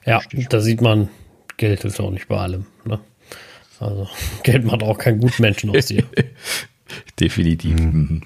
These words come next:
Speaker 3: Ja, das,
Speaker 1: Na,
Speaker 3: den
Speaker 1: von
Speaker 3: interessiert
Speaker 1: daher.
Speaker 3: Geld ja nicht wirklich.
Speaker 1: Nee, äh, leider eigentlich,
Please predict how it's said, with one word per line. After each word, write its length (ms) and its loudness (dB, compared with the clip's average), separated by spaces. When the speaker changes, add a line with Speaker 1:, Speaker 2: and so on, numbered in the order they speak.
Speaker 3:
Ja, 200 -4
das, 260 -12
Speaker 1:
Na, 180 -2
Speaker 3:
den 80 -2
Speaker 1:
von 80 -2
Speaker 3:
interessiert 400 0
Speaker 1:
daher. 220 2
Speaker 3:
Geld 140 0
ja 60 4
nicht 240 0
wirklich. 400 -6
Speaker 1:
Nee, 420 2
äh, 340 4
leider 440 2
eigentlich, 560 -8